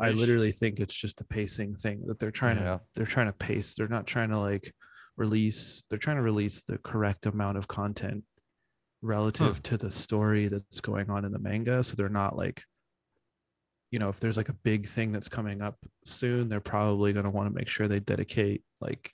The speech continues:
Speaker 1: the appropriate amount of time, or else you kinda run into weird, like, timing issues. So, I mean,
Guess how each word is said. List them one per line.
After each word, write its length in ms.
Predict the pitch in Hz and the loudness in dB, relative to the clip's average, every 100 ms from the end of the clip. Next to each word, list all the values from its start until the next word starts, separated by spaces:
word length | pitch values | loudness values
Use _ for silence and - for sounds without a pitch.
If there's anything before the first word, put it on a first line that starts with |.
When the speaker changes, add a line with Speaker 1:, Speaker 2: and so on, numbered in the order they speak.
| - | -2
Speaker 1:
the 100 | 120 | -2
appropriate 420 | 110 107 110 110 | 0 0 0 -2
amount 160 | 104 - | 0 -4
of 60 | |
time, 320 | 110 117 110 107 | -2 0 0 0
or 140 | 107 | 0
else 320 | - 113 - - | 2 0 -4 -10
you 260 | - 107 | -10 -10
kinda 240 | - 127 107 | -4 -4 0
run 200 | 110 113 | 0 0
into 200 | 107 120 | 0 -2
weird, 360 | 117 117 117 | -2 0 0
like, 160 | 117 92 | 0 -4
timing 440 | - 120 110 117 | 0 2 4 2
issues. 640 | 123 127 151 151 160 - - - - - _ _ _ | 2 0 0 -2 -2 -4 -8 -14 -20 -20 _ _ _
So, 560 | - - 104 104 101 104 113 | -4 0 0 0 0 0 0
I 80 | |
mean, 460 | 113 110 107 107 110 | 0 0 -2 -4 -6